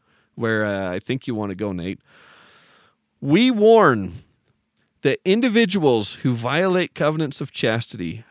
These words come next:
who abuse spouse or offspring,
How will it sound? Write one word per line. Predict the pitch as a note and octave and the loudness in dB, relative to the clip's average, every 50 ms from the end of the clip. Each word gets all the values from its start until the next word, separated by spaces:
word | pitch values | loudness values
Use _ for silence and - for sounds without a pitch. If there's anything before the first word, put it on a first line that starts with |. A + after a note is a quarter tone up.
| _ - | _ -2
who | C#3 C3+ B2+ | 0 2 2
abuse | A#2 G#2+ - - B2 D3+ G3 G#3+ A3+ F#3 | 0 0 -2 -2 -2 0 0 0 0 0
spouse | - - - - - D#3 D3 A2+ F2+ F2 - - - - _ _ - | -2 -2 -2 -2 -2 0 0 -2 -4 -6 -8 -10 -10 -12 _ _ 0
or | B2 C#3+ - - | 0 0 0 0
offspring, | C3 C3 B2+ C3 B2 - - - - G2 F#2+ G2 G2+ | -2 -2 -2 -2 -4 -8 -8 -6 -6 -4 -4 -4 -6